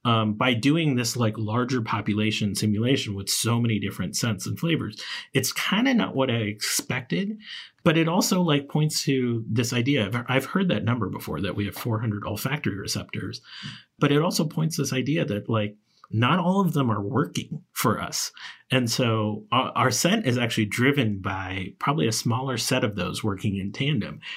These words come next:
Uh, and it just makes it even more remarkable, the complicated smells and tastes that we generate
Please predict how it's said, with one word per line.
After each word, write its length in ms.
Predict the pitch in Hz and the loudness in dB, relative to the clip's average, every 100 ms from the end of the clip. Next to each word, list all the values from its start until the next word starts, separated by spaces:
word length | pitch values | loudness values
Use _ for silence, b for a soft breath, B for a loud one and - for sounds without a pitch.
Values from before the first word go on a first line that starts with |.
| B B | B B
Uh, 280 | 113 107 104 | 2 4 2
and 220 | - 127 117 | 0 2 2
it 220 | 110 117 | 0 0
just 260 | 135 135 | 0 0
makes 320 | 123 117 127 135 | 0 0 0 0
it 200 | 131 - - | -2 -4 -2
even 240 | 127 123 117 | 2 4 2
more 160 | 127 | 2
remarkable, 580 | 120 110 104 107 107 95 | 2 4 4 2 0 -2
the 120 | 104 | -2
complicated 1000 | 98 - 131 117 117 - 113 104 98 104 - | -2 0 0 0 -4 0 0 0 -2 -4 -2
smells 560 | - 131 113 110 110 | 0 2 2 2 0
and 200 | 107 98 | -2 -4
tastes 320 | - 123 117 | -2 -2 -2
that 160 | - - | -4 -2
we 100 | 107 | -2
generate 540 | 92 113 135 87 82 | 0 -2 -2 -4 -8